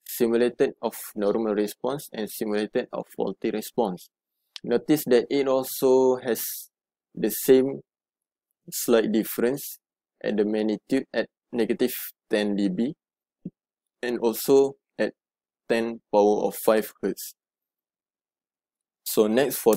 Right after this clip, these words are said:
turn to ground fault, this is the measured of normal response and measured of faulty response. And it is,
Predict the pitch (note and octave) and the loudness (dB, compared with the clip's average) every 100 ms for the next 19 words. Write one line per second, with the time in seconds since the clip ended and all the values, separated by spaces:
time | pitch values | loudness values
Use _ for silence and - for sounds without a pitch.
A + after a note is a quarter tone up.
0 | - C#3+ C#3 B2+ A2 A2+ A2 F#2+ A#2 C3+ | 6 4 4 2 4 4 2 2 6 6
1 | - _ _ _ _ _ _ _ _ _ | 4 _ _ _ _ _ _ _ _ _
2 | _ _ _ C3 B2+ D3 C3+ - A#2 A#2 | _ _ _ 4 4 4 0 0 2 4
3 | A2+ A2 A#2 - _ _ _ _ _ - | 2 2 0 -2 _ _ _ _ _ -8
4 | - A2 A2+ A2 G#2+ G#2 - A2+ A2+ - | -2 2 2 2 2 0 -2 -4 -4 -6
5 | G2+ G2+ G#2 F#2+ A#2 A2 G2 G#2+ G2 - | -4 0 0 0 -4 -4 -4 -2 -2 -2
6 | G#2 G#2+ - B2 G2+ F#3 - _ _ _ | -4 -4 -4 -2 -2 -6 -12 _ _ _
7 | _ - A#2 A2+ C3 B2+ C3 - - | _ -8 -6 -4 -4 -4 -6 -6 -12